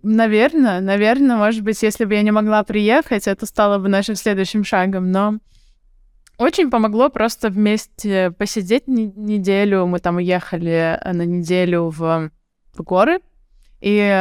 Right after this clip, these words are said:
а, планы планировали, обсуждали там будущее, кто как свои роли видит, кто как вообще эту компанию хочет строить. И это очень помогло. А, вот. Ну, конечно, еще несколько у нас было, м, техник того, как вообще,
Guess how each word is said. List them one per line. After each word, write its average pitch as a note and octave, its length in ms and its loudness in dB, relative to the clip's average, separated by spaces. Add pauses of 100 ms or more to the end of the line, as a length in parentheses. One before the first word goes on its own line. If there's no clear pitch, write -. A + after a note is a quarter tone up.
а, F3 680 -2
планы C#4+ 340 4
планировали, B3+ 600 2
обсуждали F#3+ 560 -2
там E3+ 200 -6
будущее, A#3 520 -2
кто G#3 220 -6
как G3 160 -8
свои F#3 240 -4
роли B3 300 2
видит, G#3 380 0
кто G3+ 220 -4
как G3+ 220 -2
вообще G3 260 -2
эту F#3 120 -2
компанию F3 560 -2
хочет - 300 -6
строить. E3 540 -4 (480)
И G3 60 0
это G#3 220 2
очень F3+ 280 -2
помогло. E3 480 -4 (920)
А, G3+ 140 -2
вот. F3+ 360 -2
Ну, A#3+ 200 0 (380)
конечно, G#3+ 360 0
еще G#3 200 -2
несколько F#3+ 500 -4
у F#3 40 -2
нас F3+ 240 -4
было, E3+ 360 -4
м, E3 220 -6 (480)
техник G#3+ 540 -2 (300)
того, G#3+ 300 0
как G3+ 240 -6
вообще, A3 560 -2